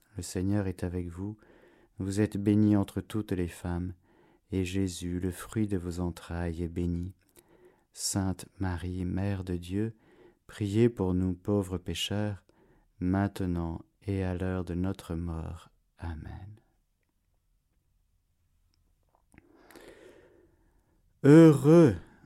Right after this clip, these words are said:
ceux qui ont une âme de pauvre.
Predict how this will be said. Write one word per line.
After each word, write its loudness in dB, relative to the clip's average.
ceux 2
qui 0
ont 6
une 2
âme 2
de -2
pauvre. 2